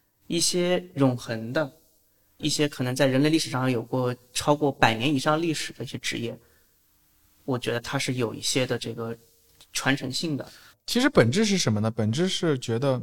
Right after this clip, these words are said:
Speaker 2: 我接着我刚刚说啊，就是其实是蛮难判断的，对吧？哪怕是A I这个事儿，都知道影响很大，但是具体以什么样的形式、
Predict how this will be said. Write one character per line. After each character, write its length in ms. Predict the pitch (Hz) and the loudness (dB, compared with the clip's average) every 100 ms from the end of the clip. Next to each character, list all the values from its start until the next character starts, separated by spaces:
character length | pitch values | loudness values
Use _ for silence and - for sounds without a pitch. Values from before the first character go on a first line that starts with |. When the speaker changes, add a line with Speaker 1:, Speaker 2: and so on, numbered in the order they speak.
| 131 | -4
Speaker 2:
我 120 | 117 | -4
接 160 | 107 139 | 0 2
着 100 | 135 | 2
我 80 | |
刚 160 | 104 113 | 2 0
刚 120 | 113 | 0
说 220 | 120 120 | 0 0
啊， 60 | 95 | -2
就 140 | - | -2
是 120 | 143 135 | -4 -4
其 200 | - 139 | -4 -2
实 140 | 165 | -2
是 120 | 165 | 0
蛮 180 | 156 98 | 0 0
难 180 | 90 101 | -2 -4
判 220 | - 160 | -4 -2
断 220 | 120 101 80 | -2 -2 -6
的， 120 | 73 _ | -10 _
对 80 | - | -8
吧？ 100 | 98 | -4
哪 160 | 101 90 | -2 -2
怕 200 | 165 165 | 0 0
是 200 | - 113 123 | 0 -4 -2
A 140 | 123 | -2
I 80 | 127 | -2
这 80 | 135 | -4
个 100 | 117 | -6
事 120 | 123 | -6
儿， 80 | 110 | -6
都 120 | 160 | -6
知 100 | 160 170 | -4 -2
道 120 | 151 | 0
影 140 | 131 | 0
响 140 | 151 156 | -2 -2
很 200 | 104 92 | -4 -2
大， 200 | 127 - _ _ _ | -4 -4 _ _ _
但 140 | 143 | -4
是 60 | 139 | -4
具 160 | 147 | -4
体 180 | 143 113 | -6 -4
以 40 | 107 | -4
什 120 | 107 | -4
么 60 | 123 | -2
样 120 | 131 | -2
的 60 | |
形 240 | 123 - 113 | -2 -2 -4
式、 180 | - | -4